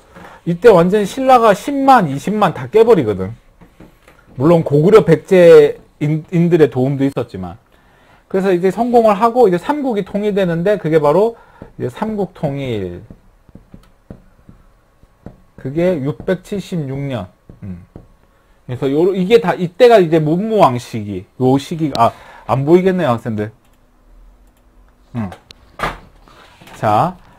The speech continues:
매소송 전투는 경기도 연천, 그 연천 전곡리 그 얘기를 했고, 기벌포는 금강,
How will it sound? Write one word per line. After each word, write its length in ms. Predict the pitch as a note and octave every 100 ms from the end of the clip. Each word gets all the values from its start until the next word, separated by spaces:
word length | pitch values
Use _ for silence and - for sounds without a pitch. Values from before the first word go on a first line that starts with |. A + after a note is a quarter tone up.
| _ -
매소송 540 | B2+ D#3 A3+ A#3 A3
전투는 680 | F3+ E3+ - F#3 A3+ C#4+ C4
경기도 420 | D#3+ D3 D#3+ F3
연천, 500 | B2 A2 - D#3+ E3 - -
그 120 | C#3+
연천 340 | C3 D3+ G#3+
전곡리 640 | F3+ F3+ G3+ A3+ G3 A2+ -
그 140 | -
얘기를 260 | C3 B2+ B2
했고, 540 | D3 _ _ D3 - - - - _
기벌포는 640 | - D#3+ A3 A3+ G#3+ G#3
금강, 560 | F3+ C3 C3 D#3 C3+